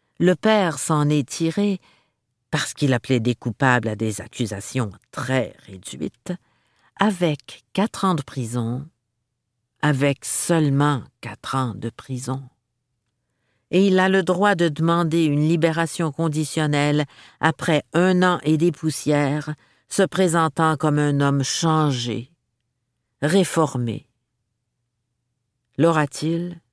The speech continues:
sa libération ? Réponse, dans deux semaines. Mais je rappelle qu'il a déjà joué ce rôle-là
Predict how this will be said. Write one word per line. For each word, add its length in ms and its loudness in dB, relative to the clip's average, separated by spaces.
sa 180 -2
libération ? 760 -2
Réponse, 800 -2
dans 180 2
deux 180 0
semaines. 540 -8
Mais 260 0
je 140 0
rappelle 560 -2
qu'il 220 -2
a 80 2
déjà 320 0
joué 260 -2
ce 180 -8
rôle-là 640 -4